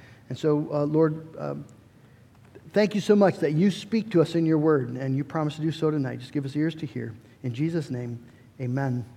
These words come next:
One of the, um, things, if you're paying any attention at all to the, uh, events of the world happening around us, uh, one of the things that you undoubtedly realize is that we live in an incredibly rapidly changing culture.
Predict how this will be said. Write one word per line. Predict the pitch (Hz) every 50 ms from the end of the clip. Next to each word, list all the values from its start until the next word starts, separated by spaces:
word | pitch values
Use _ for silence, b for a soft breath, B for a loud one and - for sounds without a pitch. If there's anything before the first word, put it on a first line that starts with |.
| - - - - - - - - - - - - - _ _ _ _ _ - - B B B B B B B B B B B B B B - - - - _ _ _ - - - - - - - - - - - - - - _ - - -
One | 196 233 285
of | 285 240
the, | 226 208 196 190 202 180
um, | 180 175 165 156 151
things, | 131 - 226 226 220 180 180
if | 165 -
you're | 233
paying | 208 - 208 208 196
any | 196 208 208 190
attention | 165 - 185 185 175 - 180 160
at | 160 160 156
all | 165 170 175 175 170
to | 170 - 180 175 160
the, | 147 156 156 151 156 160 151
uh, | 143 151 156 160
events | 156 165 151 165 147 143 175 185 175 -
of | 156
the | 160
world | 156 160 170 175 175 156
happening | 160 165 165 165 165 160
around | 160 160 160 165 165 156
us, | 156 151 156
uh, | 180 175 165
one | 165 190 202
of | 180
the | 147
things | 185 185 165 143
that | 165 156
you | 160 180 190 185 175 -
undoubtedly | 151 170 165 160 147 190 196 202 175 160 156
realize | 147 165 190 185 165 147 139 139 147 139
is | 151 151 143
that | 170 170 170
we | 165 185
live | 190 180 185 185 160
in | 165 160
an | 160 160 170
incredibly | 165 170 151 - - - 214 208 185 151 165 160 160
rapidly | 151 143 170 170 175 - 170 156 147 156 156 151 160
changing | 156 156 - 185 180 180 170 143 151 151 151 139
culture. | - - 165 165 156 - - 131